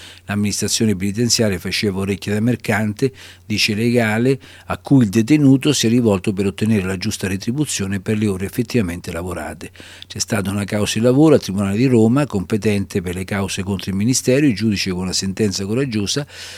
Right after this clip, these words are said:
dice l'avvocato Marghetti, ha condannato il Ministero della Giustizia al pagamento di dodicimilaseicenotrentasei euro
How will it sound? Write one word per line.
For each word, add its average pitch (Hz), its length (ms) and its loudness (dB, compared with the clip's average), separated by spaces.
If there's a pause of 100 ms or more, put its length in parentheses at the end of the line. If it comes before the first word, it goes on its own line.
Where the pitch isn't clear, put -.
(140)
dice 107 240 -2
l'avvocato 101 480 0
Marghetti, 131 520 0
ha 92 60 -2
condannato 101 640 0
il 98 80 0
Ministero 110 520 4
della 101 100 4
Giustizia 127 460 -2
al 90 40 -2
pagamento 104 480 0
di 98 60 -4
dodicimilaseicenotrentasei 104 1500 0
euro 151 260 2